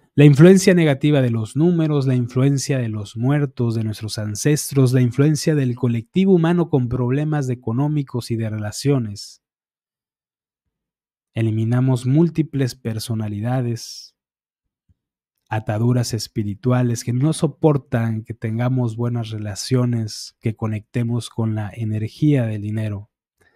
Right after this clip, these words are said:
Y eliminamos todos los ancestros que están debilitando tus finanzas.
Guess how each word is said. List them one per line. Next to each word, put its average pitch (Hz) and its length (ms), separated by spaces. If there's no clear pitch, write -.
Y 120 60
eliminamos 117 580
todos 131 240
los 120 160
ancestros 123 640
que 123 100
están 143 340
debilitando 123 580
tus 123 280
finanzas. 110 840